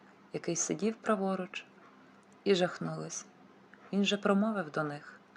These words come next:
«Ісуса шукаєте розп'ятого? Нема його тут». Потім встав і сказав: «Ідіть, подивіться на це місце, де лежав Господь. Та скоро ідіть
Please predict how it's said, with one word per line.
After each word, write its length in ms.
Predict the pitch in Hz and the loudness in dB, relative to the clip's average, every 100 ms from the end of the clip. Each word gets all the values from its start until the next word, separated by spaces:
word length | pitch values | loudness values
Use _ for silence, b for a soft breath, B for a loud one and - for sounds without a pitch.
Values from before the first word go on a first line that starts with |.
| B B B B B B - - | B B B B B B -10 -4
«Ісуса 480 | - - 170 - | -4 -2 -2 4
шукаєте 640 | 196 214 - 220 202 196 180 | 6 8 6 4 2 0 0
розп'ятого? 640 | 175 - 170 156 151 147 - - - - B B B B - | 0 0 2 2 -2 -14 -18 -20 -20 -20 B B B B -6
Нема 320 | 180 185 214 | 0 4 4
його 300 | 233 208 180 | 4 0 -2
тут». 360 | 175 - 151 - - - - - - - - - - | -6 -8 -8 -14 -20 -20 -20 -20 -20 -20 -20 -20 -2
Потім 260 | 240 247 196 | 2 2 2
встав 400 | - - 160 160 - - B B B B B - | 0 0 -2 -4 -14 -20 B B B B B -6
і 80 | 190 | -4
сказав: 460 | - 180 151 151 - - - - - - - - - | 0 0 0 -4 -8 -20 -20 -20 -20 -20 -20 -8 -6
«Ідіть, 440 | 214 233 - - - - B B B B - | 0 0 0 -4 -20 -20 B B B B 0
подивіться 500 | 185 240 247 - 208 | 4 6 4 2 4
на 120 | 196 | 4
це 180 | - 190 | 2 0
місце, 460 | 170 - - 165 - - - | -2 -6 -10 -14 -14 -20 2
де 80 | 180 | 4
лежав 360 | 185 196 202 | 6 6 6
Господь. 500 | 170 175 - 156 - - - - B B B B B - | 4 -6 -6 -8 -8 -20 -20 -20 B B B B B -2
Та 100 | 165 | 0
скоро 360 | - 180 180 | 2 2 2
ідіть 540 | - 160 147 190 - | 2 -4 -2 -4 -4